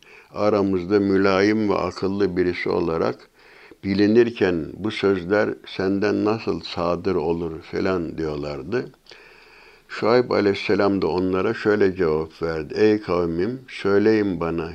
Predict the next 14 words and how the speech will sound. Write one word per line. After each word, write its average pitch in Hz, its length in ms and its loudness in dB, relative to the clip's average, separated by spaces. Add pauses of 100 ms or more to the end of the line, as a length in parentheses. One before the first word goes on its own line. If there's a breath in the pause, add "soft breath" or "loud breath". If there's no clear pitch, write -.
(140)
şayet 98 440 0
ben 92 360 -4 (460 loud breath)
Rabbimden 98 960 0
bir 92 320 0
yakin, 90 720 2 (280)
kesin 110 480 -2
bir 87 260 0
bilgi, 85 520 -2 (420 soft breath)
açık 104 480 -6
bir 87 280 0
delil 95 480 2
üzere 101 480 2
isem 107 580 0
de 92 100 -2